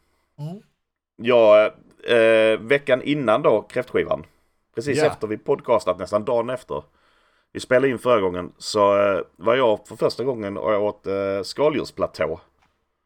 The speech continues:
Speaker 1: Just det, du värmde upp lite där.
Speaker 2: Som det så fint heter. <laughs> Men, men där var också kräftor ju, men... Eh, eh, för första gången som jag åt, eh,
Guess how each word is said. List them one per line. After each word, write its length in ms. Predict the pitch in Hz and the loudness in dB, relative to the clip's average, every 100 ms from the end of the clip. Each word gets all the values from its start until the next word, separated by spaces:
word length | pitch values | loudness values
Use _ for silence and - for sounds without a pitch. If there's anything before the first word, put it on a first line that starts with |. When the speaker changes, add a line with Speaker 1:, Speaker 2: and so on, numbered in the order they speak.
| _ - | _ -14
Speaker 1:
Just 260 | 95 147 - | -8 -6 -4
det, 60 | |
du 60 | 113 | -4
värmde 440 | 98 113 107 107 | 0 0 0 -2
upp 280 | 165 185 - | 2 2 2
lite 260 | 113 117 165 | -6 -4 -2
där. 300 | 165 101 95 - | -4 -4 -10 -10
Speaker 2:
Som 200 | 135 170 | 0 2
det 100 | 143 | 4
så 120 | 123 117 | 0 0
fint 280 | 127 101 | 0 0
heter. 360 | 113 92 - 92 107 | 2 2 0 -6 -6
<laughs> 40 | - - - - - 135 - - _ _ _ - | -14 -12 -12 -14 -14 -16 -16 -20 _ _ _ 0
Men, 440 | 123 123 117 110 | 6 6 6 2
men 80 | 113 | 6
där 120 | 127 | 6
var 100 | 127 | 4
också 240 | 139 - | -2 -6
kräftor 380 | 98 131 - 104 | -4 -4 -2 -2
ju, 120 | 95 | -2
men... 260 | 98 98 98 | -2 -4 -2
Eh, 280 | 101 101 104 104 _ _ _ _ _ _ _ _ - - | -2 0 -2 -4 _ _ _ _ _ _ _ _ -2 2
eh, 420 | 98 98 95 95 | 2 2 0 -2
för 140 | 87 127 | -4 -4
första 340 | - 131 135 | 2 2 2
gången 240 | 143 131 104 | -2 -2 -6
som 120 | 120 | -4
jag 180 | - 120 | 0 2
åt, 300 | 117 - | 0 -2
eh, 60 | 104 | -6